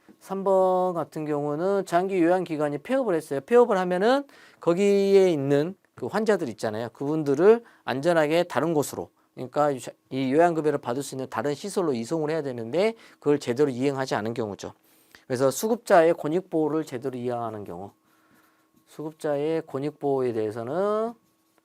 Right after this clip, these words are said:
하지 않은 경우. 그다음에, 어, 이제 폐업하게 되면 이제 정산을 해야 되는데 정산을 안 한 경우도 있어요. 예, 그런 경우에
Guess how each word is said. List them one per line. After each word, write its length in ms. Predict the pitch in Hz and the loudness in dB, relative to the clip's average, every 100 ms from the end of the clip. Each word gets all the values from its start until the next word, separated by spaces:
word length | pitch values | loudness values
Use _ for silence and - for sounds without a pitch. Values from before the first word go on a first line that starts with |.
| _ _ _ _ _ | _ _ _ _ _
하지 180 | 147 139 | -6 -4
않은 200 | 120 127 | -4 -4
경우. 360 | 120 113 120 - | -6 -6 -8 -10
그다음에, 720 | 127 160 175 180 214 233 262 _ _ _ _ _ _ _ - | 0 2 2 0 0 -2 -4 _ _ _ _ _ _ _ 2
어, 340 | 147 151 147 | 6 8 8
이제 280 | 147 160 160 _ _ _ - | 6 2 2 _ _ _ 0
폐업하게 420 | 254 240 226 214 | 4 6 6 4
되면 200 | 208 185 | 0 0
이제 120 | 160 | 0
정산을 480 | 151 160 175 240 233 | -2 -2 2 2 4
해야 120 | 214 | 2
되는데 380 | 185 165 147 160 | 2 0 0 -2
정산을 480 | - 151 165 214 208 | -2 -6 -2 0 4
안 140 | 147 165 | 4 2
한 100 | 180 | -2
경우도 300 | 170 160 180 | -6 -6 -8
있어요. 300 | - 135 131 _ _ _ _ _ - | -8 -12 -12 _ _ _ _ _ -14
예, 140 | 113 107 | -12 -6
그런 220 | 147 165 | -4 -2
경우에 540 | 165 160 175 202 226 | -2 -2 -2 0 -2